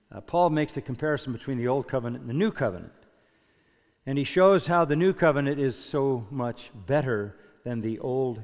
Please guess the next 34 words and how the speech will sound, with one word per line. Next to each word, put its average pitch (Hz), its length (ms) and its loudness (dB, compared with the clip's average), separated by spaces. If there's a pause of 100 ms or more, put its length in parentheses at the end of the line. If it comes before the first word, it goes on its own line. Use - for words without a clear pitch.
covenant. 92 520 -8
It's 104 180 -12
better 123 320 -4
because 110 320 -6
it, 117 100 -8 (640)
the 123 80 -4
old 143 220 2
covenant 127 400 -2
was 110 180 -8
written 123 320 -2
with 113 140 -2
ink. 170 480 0 (520)
The 120 60 -6
new 135 160 2
covenant 123 480 0
is 113 160 -8
written 117 380 -4 (920)
on 120 120 -2
the 113 80 -4
heart 139 320 0
by 120 100 -2
the 110 80 -4
Holy 120 240 -4
Spirit. 123 460 0
The, 117 160 -6
the 123 180 -2
old 135 240 2
covenant 139 420 0
was 117 160 -6
written 135 220 -2
on 117 140 -4
tablets 127 460 -4
of 104 100 -8
stone, 160 680 0